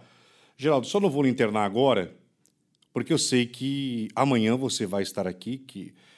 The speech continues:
eu vou adian-, eu vou, eu vou mudar a minha agenda aqui, porque o seu caso é grave."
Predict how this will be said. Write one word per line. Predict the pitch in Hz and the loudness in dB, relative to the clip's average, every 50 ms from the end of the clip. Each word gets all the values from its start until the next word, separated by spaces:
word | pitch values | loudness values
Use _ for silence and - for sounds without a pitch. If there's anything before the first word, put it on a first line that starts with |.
| _ _ _ _ _ | _ _ _ _ _
eu | - 107 | -18 -10
vou | - 117 127 | -2 -2 0
adian-, | 117 117 139 127 120 | 0 0 0 -2 -2
eu | - 113 98 | -4 -8 -8
vou, | 101 120 127 113 110 | -6 -6 -6 -8 -8
eu | |
vou | 95 110 131 127 | -8 -6 -6 -6
mudar | 110 113 123 127 110 120 120 | -4 -2 -4 0 2 2 2
a | 117 | 2
minha | 113 127 | 2 2
agenda | 120 104 92 113 113 113 | 0 0 0 -2 -2 -2
aqui, | 110 110 - 110 120 135 131 135 - _ _ _ _ _ _ _ _ _ _ _ _ _ _ | -4 -4 -6 -6 -6 -6 -8 -12 -20 _ _ _ _ _ _ _ _ _ _ _ _ _ _
porque | - 107 - - - 117 117 | -12 -12 -8 -2 0 2 2
o | 104 95 92 - - _ _ _ _ _ _ - _ - - - _ - | 0 0 -6 -14 -20 _ _ _ _ _ _ -20 _ -20 -20 -20 _ -12
seu | - - 107 | -8 -8 -4
caso | - - 113 123 165 | -2 -2 -2 0 0
é | |
grave." | 156 156 160 151 120 95 - - | 0 0 0 0 0 -2 -6 -10